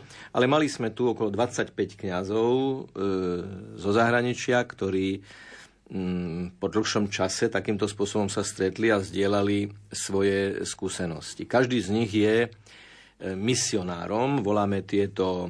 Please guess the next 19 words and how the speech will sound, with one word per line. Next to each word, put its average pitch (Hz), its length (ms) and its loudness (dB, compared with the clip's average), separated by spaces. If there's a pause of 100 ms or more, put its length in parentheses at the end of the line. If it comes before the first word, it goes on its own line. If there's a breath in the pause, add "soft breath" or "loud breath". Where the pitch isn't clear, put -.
(380)
tieto 87 720 -2
štruktúry, 101 640 2
vlastne 92 400 0
voláme 92 560 0
Slovenská 104 640 0
katolícka 95 560 -4
misia, 104 640 2
pretože 92 320 -2
je 95 80 0
to - 160 -4
kňaz 101 320 2
misionár, 104 1040 2
ktorý 95 240 0
išiel 92 400 -2
za 92 80 -2
Slovákmi 120 800 2
v - 320 -20
zahraničí, 98 640 -2
aby 127 180 -2